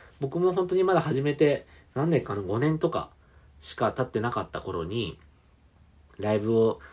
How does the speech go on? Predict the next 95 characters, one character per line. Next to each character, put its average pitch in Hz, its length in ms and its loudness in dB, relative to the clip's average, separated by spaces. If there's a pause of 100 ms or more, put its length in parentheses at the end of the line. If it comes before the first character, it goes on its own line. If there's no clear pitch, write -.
(160)
北 - 100 -10
海 135 240 4
道 98 140 0
で 95 60 0
や 87 80 -2
っ - 60 -12
た 101 140 -6
ん 98 60 -10
で 85 40 -6
す - 120 -14
け 92 100 -10
ど、 - 80 -14
そ - 140 -8
の 143 80 -2
時 156 240 -6
に、 95 420 -10 (920)
あ 107 140 0
の、 98 40 -2
僕 101 240 0
の 247 80 2
曲 226 220 2
を 185 40 2
聴 117 120 -4
い - 20 -8
て 98 80 -14
泣 113 140 0
い 156 40 0
て 190 60 4
く 196 80 4
れ 190 60 -2
た 190 100 -2
人 165 200 -2
が 101 60 4
い 92 60 2
る 95 120 -4
ん - 20 -8
で 80 60 -8
す - 80 -14
よ。 - 100 -12 (560)
信 226 200 -2
じ 247 120 4
ら 233 80 6
れ 220 60 6
な 160 100 2
く - 60 -10
て、 - 100 -8
そ - 120 -8
ん 98 120 -6
な 92 80 -8
こ - 120 -8
と 87 120 -6
当 98 180 0
時 82 140 -4
は。 71 160 -6 (1200)
で 131 140 2
も、 113 220 0
お - 20 -8
前 160 220 0
の 220 100 0
曲 220 240 -2
聴 120 120 -2
い - 20 -4
て 110 100 0
泣 117 160 0
い 151 40 0
て 175 100 0
く 190 80 4
れ 196 80 6
た - 260 -6
人 98 220 -6
い 90 80 0
る 123 100 0
よ 156 120 2
っ - 20 -16
て - 100 0
友 123 220 -2
達、 135 200 0
見 147 120 0
に 143 80 2
来 139 60 -10
て - 100 -6
く - 80 -2
れ 101 80 0
た - 80 -10
札 101 200 -8
幌 117 200 -6
の 113 80 -6
友 113 180 -4
達 110 140 -6
が 113 80 -2
い 113 60 -4
て、 - 360 0 (400)
そ - 140 -4
の 143 100 0
友 - 120 -6